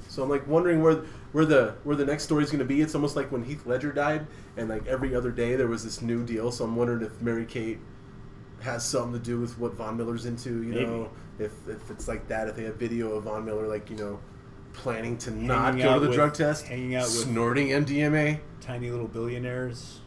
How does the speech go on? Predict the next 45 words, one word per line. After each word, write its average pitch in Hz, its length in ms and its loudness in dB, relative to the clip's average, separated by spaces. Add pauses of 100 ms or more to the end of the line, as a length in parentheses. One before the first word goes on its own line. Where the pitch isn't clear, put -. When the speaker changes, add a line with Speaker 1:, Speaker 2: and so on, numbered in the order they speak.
(100)
Speaker 1:
Well, 151 100 -4
they're 170 180 -2
older 160 220 0
than 135 140 -8
him. 180 220 -8 (1000)
Speaker 2:
Right, 120 200 -8 (120)
but - 100 -16
they're - 100 -14
tiny. 113 180 -12
Speaker 1:
They 123 120 2
are 170 160 4
tiny, 160 400 0
skinny 104 320 -8
little 101 220 -6
Speaker 2:
<laughs> - 60 -10
Speaker 1:
bitches. 113 260 -6
Speaker 2:
They're 113 240 -2
Speaker 1:
They 120 80 2
are 139 200 2
Speaker 2:
tiny. 165 320 -2
Speaker 1:
tiny. 170 420 -6 (200)
They're 139 280 -2
ugly, 113 300 -2
too. 101 300 -10
I 95 60 -12
do 107 60 -10
not 107 200 -8
think 104 140 -10
they're 87 160 -12
attractive. 82 340 -14 (800)
Speaker 2:
Yeah. 95 280 -10
Speaker 1:
But 160 120 6
it's 165 120 0
turning 208 200 4
into 208 140 4
something 196 260 -2
like 175 160 2
that 185 100 4
where 156 80 2
they 147 60 -2
just 147 160 -4
keep 160 140 -8
changing 151 360 -4
the 123 80 -8
story. 120 360 -8